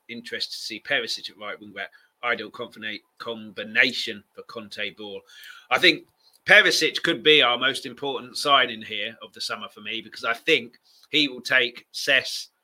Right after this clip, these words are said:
and Spence aside and give them tips, help them, and try and, uh, uh, what's,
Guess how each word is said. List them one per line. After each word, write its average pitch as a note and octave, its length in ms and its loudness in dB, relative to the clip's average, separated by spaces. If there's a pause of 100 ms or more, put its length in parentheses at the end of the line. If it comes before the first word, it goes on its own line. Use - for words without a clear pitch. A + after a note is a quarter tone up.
(320)
and C3+ 320 4
Spence - 800 -4
aside A2+ 580 -2 (100)
and A2+ 160 -14
give A2+ 180 -12
them G#2+ 140 -18
tips, - 340 -6
help - 280 -8
them, A2 160 -14
and G#2+ 120 -18
try A#2 280 -6
and, G#2+ 180 -14
uh, G#2 140 -8 (1000)
uh, G#2+ 100 -16
what's, - 240 -12